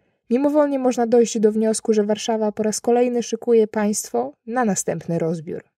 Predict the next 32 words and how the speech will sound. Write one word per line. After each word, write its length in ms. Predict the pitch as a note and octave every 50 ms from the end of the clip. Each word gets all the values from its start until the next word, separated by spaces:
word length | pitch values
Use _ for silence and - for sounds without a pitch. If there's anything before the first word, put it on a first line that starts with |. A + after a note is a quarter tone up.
| _ _ _ _ _ _ _ _ _ _ _ _ _ _ _ _ _ _ _ _ _
Tylko 320 | - E4 F4 E4+ - E4+ D#4
teraz 300 | - D#4 C#4 G#3+ G3+ -
Polacy 380 | - A3 A3 A3 A3 - A#3
planują 440 | A3 - A#3 A3+ A#3 A#3 A#3 A3+ A3+
powalczyć 500 | - A3+ A3 A3+ A3+ A3+ A3 - A3 G3
z 100 | G#3+ G#3
nami 380 | G#3 G#3+ G#3 G#3 G#3+ A3 A3 A3
i 40 | G#3
z 60 | G3
Białorusinami. 880 | F#3+ G#3+ G3+ G#3+ G#3+ G#3+ G#3+ - - A#3+ A3+ G3 - - - - - _ _ _ _ _ _ _ _ _ _ _ _ _ _ _ _
Co 160 | - - B3 A#3+
najmniej, 600 | B3 A3+ G3+ F3+ F3 - - - A3+ B3 C4+ -
ponieważ 440 | - - A3 G#3+ A3 A3+ A3+ G#3 -
planują 500 | - - B3 A3+ A#3 A#3+ A#3+ A#3+ A#3 A#3
rozmieścić 560 | A#3 A3+ A#3 A3+ A#3 A#3+ A3+ - - A#3 -
Abramsy 520 | A3 G#3+ G#3+ A3 A3+ A3 A#3 A3 - - A#3+
i 180 | A#3 A3+ G#3+
Apache 600 | G3+ G3+ G3 - G#3 G3+ G3+ - - A3+ A3+ A#3
na 140 | A3 G#3 G#3
wschodniej 440 | G#3 - - - G3 F3+ F3+ F3 F3+
flance. 560 | - - - - - - - - - - G#3+ _ _ _ _ _ _ _ _ _ _ _ _ _ _ _ _ _ _ -
Co 160 | - D#4+ E4
więcej, 640 | E4 E4 C#4 A3+ G#3 - - - - A3 C4+ - _ _ _ _ _ _ _
tam 240 | - C4+ C4+ C4 C4+
również 380 | D4 D#4 C#4+ C#4+ C4 C4 A#3
wyślą 380 | A#3 A#3+ B3 - B3+ A#3 A3+ A3+
południowo-koreańskie 1080 | - A#3 A3+ A3+ A3 A#3 A#3+ A3+ A3+ A3+ A3+ - A3+ A3 A3 A3 A3 A3 - - A3+
czołgi 360 | - - A3+ A3 G3+ G#3+ G#3
K 180 | - - A3 A3+
dwa 300 | G3+ G3+ G3+ G#3 G3+ F#3+
Black 280 | F#3 G3 G3 F#3+ G3 -
Panther, 540 | - A3+ G3+ F#3+ - - - - - G3+